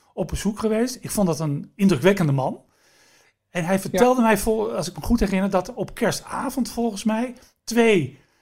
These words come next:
Speaker 1: laat maar zeggen, eh, Camorristi bij hem op bezoek kwamen.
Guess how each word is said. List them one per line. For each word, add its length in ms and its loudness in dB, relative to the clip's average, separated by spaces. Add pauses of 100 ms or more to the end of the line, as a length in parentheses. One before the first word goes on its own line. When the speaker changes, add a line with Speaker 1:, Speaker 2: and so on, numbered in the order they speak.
(140)
Speaker 1:
laat 140 -2
maar 100 -2
zeggen, 520 -4
eh, 160 -10
Camorristi 580 0
bij 100 2
hem 120 2
op 100 -2
bezoek 280 -6
kwamen. 540 -4